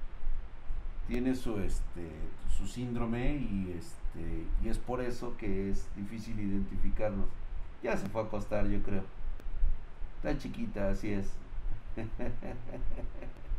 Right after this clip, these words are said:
Entonces se comunica por medio de sus videos, porque si nos viera, si nos conociera a nosotros, la verdad es que ni siquiera nos tomaría en cuenta.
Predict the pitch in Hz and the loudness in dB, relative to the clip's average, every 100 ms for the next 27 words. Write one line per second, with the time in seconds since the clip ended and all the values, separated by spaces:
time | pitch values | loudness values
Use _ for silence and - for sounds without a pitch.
0 | - - - - - - - - - - | -4 -8 -10 -6 -4 -2 0 2 2 2
1 | - - - - - - - 127 151 147 | -2 0 0 0 -2 -2 -2 0 -2 -2
2 | 147 131 131 127 143 147 139 131 131 135 | -4 -4 -2 0 2 2 0 -2 -2 -2
3 | 135 - 113 127 139 143 - 135 - 117 | -4 -6 -6 -4 -2 -2 -2 -2 0 0
4 | 131 131 131 147 - - 139 127 - - | 0 0 0 4 6 6 4 -2 2 2
5 | 127 151 151 147 151 147 143 147 147 127 | 2 2 4 4 4 0 -4 -6 -4 0
6 | 120 131 - 135 120 120 - - 240 - | 0 0 -2 -2 -4 2 10 12 10 4
7 | 208 202 208 202 208 202 | -2 -4 -2 -2 -2 -2